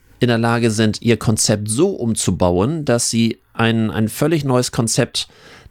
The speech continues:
dahin, äh, bauen können, was mit einer normalen Gastronomie nichts mehr zu tun hat, oder von vornherein etwas völlig Neues, äh, versuchen. Ich glaube, es traut sich im Moment niemand zu sagen,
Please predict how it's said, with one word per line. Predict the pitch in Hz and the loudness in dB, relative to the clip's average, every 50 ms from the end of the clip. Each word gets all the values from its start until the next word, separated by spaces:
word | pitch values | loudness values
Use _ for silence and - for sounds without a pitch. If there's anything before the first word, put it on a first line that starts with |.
| _ | _
dahin, | - 123 117 117 123 123 123 127 127 123 123 120 120 120 120 120 113 | -2 0 0 2 0 0 0 0 0 0 0 0 0 0 -2 -2 -2
äh, | - - 120 117 117 113 113 117 - - - - - - 143 139 123 | -2 0 0 0 0 0 -2 -4 -6 -8 -10 -10 -10 -10 -10 -6 -6
bauen | 131 117 123 120 123 127 135 135 | -2 0 0 0 0 0 -2 -2
können, | - 139 135 127 | -2 -2 0 0
was | 117 120 - | -2 -2 0
mit | - 123 - | -2 -2 0
einer | - 117 117 | 0 0 2
normalen | 117 117 113 107 110 127 175 202 185 147 | 2 2 2 2 2 2 2 0 2 2
Gastronomie | 117 110 - - - 107 104 98 98 104 101 | 0 0 0 -2 -2 0 0 2 2 2 2
nichts | 92 87 82 - - | 0 0 -4 -4 -2
mehr | - 90 87 | -2 0 0
zu | - - | 0 -2
tun | - - - 95 98 101 | 0 0 0 0 2 2
hat, | 113 131 143 - - - - - - - - - _ | 0 0 -2 -4 -12 -20 -20 -20 -20 -20 -20 -8 _
oder | - 135 147 160 170 160 | 0 0 2 0 0 -2
von | - 156 143 | -4 -6 -6
vornherein | 135 143 139 135 135 131 120 117 123 123 123 123 | -4 -2 0 0 0 0 0 0 0 0 0 0
etwas | - - 110 - 113 - | -2 -2 -2 -2 -2 -2
völlig | - - 131 131 127 - | 0 0 0 0 0 0
Neues, | 127 120 120 120 120 - - - - - - - | 0 0 0 0 -2 -4 -8 -10 -12 -16 -8 -2
äh, | - 113 117 | -2 0 2
versuchen. | - 120 117 127 120 113 117 - - | 2 0 0 0 0 0 -2 -2 0
Ich | - 131 - - | 0 0 0 0
glaube, | 143 131 127 123 | 0 0 0 0
es | 107 101 - - | 0 -2 -4 -4
traut | - - - 123 135 165 165 | -4 -2 0 0 0 0 0
sich | - 160 139 - | -2 -2 0 0
im | 131 | 0
Moment | 123 120 120 113 113 127 143 - - 139 - - _ | 2 2 0 0 -2 -4 -6 -8 -8 -10 -10 -6 _
niemand | - 127 143 147 156 151 147 | -2 0 2 2 0 0 -2
zu | - - 131 | -2 -2 -2
sagen, | 117 107 113 104 110 107 113 113 117 | 0 0 2 2 2 0 0 -2 -4